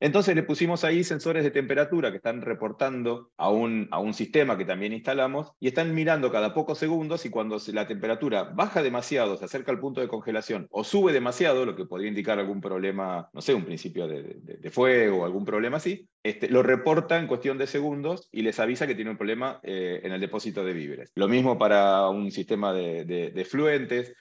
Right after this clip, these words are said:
Hicimos algo muy lindo con, con, eh, hidroponía, ahora te voy a contar.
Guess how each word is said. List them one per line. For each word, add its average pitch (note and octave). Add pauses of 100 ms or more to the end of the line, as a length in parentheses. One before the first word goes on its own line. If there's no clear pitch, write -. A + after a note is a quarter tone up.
(180)
Hicimos C#3
algo C3
muy C3
lindo C3
con, G2
con, F#2
eh, F2
hidroponía, A#2+
ahora G#2
te F#2
voy F#2+
a F#2+
contar. A#2+